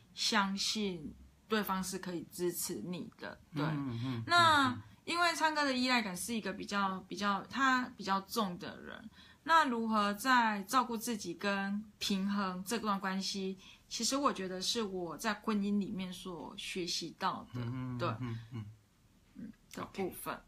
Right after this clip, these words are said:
Speaker 2: 好。
Speaker 1: 嗯。
Speaker 2: 所以可能小孩子对你是妈妈的那个依赖，妈妈的那种依赖，然后昌哥的话，可能是他依赖跟你之间的这个关系，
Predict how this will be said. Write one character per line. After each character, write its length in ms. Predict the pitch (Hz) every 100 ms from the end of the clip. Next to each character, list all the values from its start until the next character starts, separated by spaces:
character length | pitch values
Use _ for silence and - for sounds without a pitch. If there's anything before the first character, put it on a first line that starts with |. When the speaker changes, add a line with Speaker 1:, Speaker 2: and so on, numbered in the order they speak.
| - -
Speaker 2:
好。 160 | - - -
Speaker 1:
嗯。 100 | - - -
Speaker 2:
所 200 | - 123
以 280 | 120 110 110 - _ _ _
可 120 | - 92
能 360 | 107 110 135 135 - _ _ _ _
小 260 | - 107
孩 220 | 90 117 131
子 120 | 123
对 540 | 123 143 123 113 104 - -
你 240 | 110 98
是 140 | 98 120
妈 280 | 120 123
妈 220 | 120 123 120
的 100 | 104
那 160 | 120
个 240 | 120 98 101 - - - -
依 160 | 131 123
赖， 220 | 127 117
妈 180 | 113 113
妈 180 | 110 107
的 120 | 110
那 140 | 120
种 160 | 110 104
依 160 | 110 110
赖， 300 | 110 104 - - - - - - - - _
然 100 | 110
后 80 | 123
昌 240 | - 131 131
哥 120 | 127
的 120 | 110
话， 220 | 110 110
可 120 | 107
能 160 | 101 98
是 340 | - 120 107 107 - - - - _ -
他 200 | - 135
依 180 | 120 120
赖 220 | 120 107
跟 200 | 143 156
你 100 | 135
之 200 | - 123
间 240 | 131 120
的 80 | 104
这 180 | 101 117
个 160 | 110
关 320 | 95 117 117 120
系， 460 | - 120 117 135